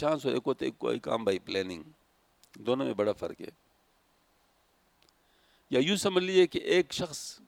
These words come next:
کے ساتھ آپ کیا کر رہے ہیں، پھر یہ کہ اس کے لیے نظام کیسا بناتے ہیں کہ سب کے ساتھ وہ خیر کا کام ہو جائے۔ مثلاً میں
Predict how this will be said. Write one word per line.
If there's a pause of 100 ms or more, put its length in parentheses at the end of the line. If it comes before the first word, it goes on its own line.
(140)
کے
ساتھ
آپ
کیا
کر
رہے
ہیں،
پھر
یہ
کہ
اس
کے
لیے
نظام
کیسا
بناتے
ہیں (400)
کہ
سب
کے
ساتھ
وہ
خیر
کا
کام
ہو
جائے۔ (1300)
مثلاً
میں